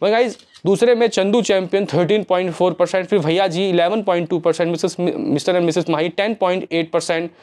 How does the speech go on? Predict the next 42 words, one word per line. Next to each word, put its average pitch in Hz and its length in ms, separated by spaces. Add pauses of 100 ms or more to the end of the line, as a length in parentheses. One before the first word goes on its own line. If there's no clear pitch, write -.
(420)
डबल 185 260
स्मार्ट 185 340
शंकर 180 380
टेन 180 380
पॉइंट 175 280 (400)
टू 147 100
परसेंट। 117 540
तो 160 60
गाइस 180 260
यहाँ 170 200
पे 180 140
तो 175 160
इसने 151 220
कयामत 123 340
ढा 113 220
दिया। 107 260 (560)
वहीं 160 140
गाइस 226 280
अगर 202 200
हम 202 160
लोग 214 200
बुक 190 160
माई 214 180
शो 214 180
इंटरेस्ट 185 400
भी 185 100
चेक 180 240
कर 180 160
लेते 175 240
हैं 185 120
तो 185 140
भाई 160 280
शायद 185 280
मेरे 185 140
ख्याल 180 160
से 185 360
दो 139 220
लाख 185 320
सात 175 300
आठ 156 200
हज़ार 127 220
था 92 280